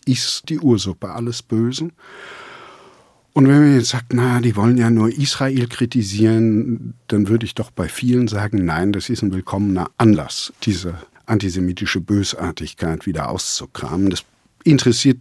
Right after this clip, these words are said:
mich und beschäftigt mich besonders, weil es im Berlin-Buch eine große Rolle spielt. Berlin war ja eine große Stadt jüdischer Kultur und immer auch ein Zentrum des Antisemitismus, hat immer beides hier gegeben in Berlin.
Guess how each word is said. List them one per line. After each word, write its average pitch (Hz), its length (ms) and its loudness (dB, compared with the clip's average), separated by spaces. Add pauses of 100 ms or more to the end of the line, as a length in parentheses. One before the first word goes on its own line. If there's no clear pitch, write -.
(100)
mich 123 520 6
und 104 100 4
beschäftigt - 580 0
mich 110 180 0
besonders, 101 500 0
weil 92 80 -2
es 87 100 -8
im 117 160 2
Berlin-Buch 131 540 -2
eine 135 100 -2
große 117 300 0
Rolle 113 200 2
spielt. 110 380 0
Berlin 107 420 2
war 107 140 0
ja 120 140 2
eine 110 120 0
große 110 520 0 (100)
Stadt - 400 -4
jüdischer 135 420 4
Kultur 131 300 2
und 113 180 2
immer 170 280 6
auch 160 120 0
ein 104 120 -2
Zentrum 101 420 -4
des 90 160 -8
Antisemitismus, 127 920 -2
hat 104 140 -4
immer 123 240 4
beides 87 400 -8
hier 123 220 -6 (580)
gegeben 120 460 2
in 110 200 2
Berlin. 101 580 -2